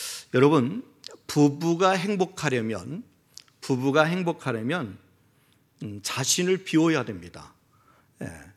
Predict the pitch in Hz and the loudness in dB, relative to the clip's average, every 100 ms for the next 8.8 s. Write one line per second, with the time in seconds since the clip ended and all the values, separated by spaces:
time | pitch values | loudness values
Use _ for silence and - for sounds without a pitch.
0 | _ _ - 135 127 143 165 160 208 185 | _ _ -2 0 0 0 0 0 0 -2
1 | 175 135 110 127 147 92 - _ _ _ | -2 -2 0 0 0 -2 -10 _ _ _
2 | _ - - 127 139 175 - 220 208 131 | _ -8 0 2 2 0 2 4 6 6
3 | 110 - 101 208 - - 123 151 151 156 | 4 -2 -2 -6 -8 -6 0 2 2 2
4 | 143 131 127 113 117 143 101 - 110 110 | -2 0 0 0 -2 -4 -6 -6 -6 -6
5 | 107 - 104 87 78 - _ _ _ _ | -6 -4 -6 -8 -14 -20 _ _ _ _
6 | _ _ _ - 135 156 190 160 113 - | _ _ _ 0 4 6 6 4 4 -2
7 | - _ _ - - 151 175 180 185 208 | -12 _ _ -8 2 6 6 6 4 4
8 | - 123 - 143 139 165 95 | 2 0 2 4 6 4 2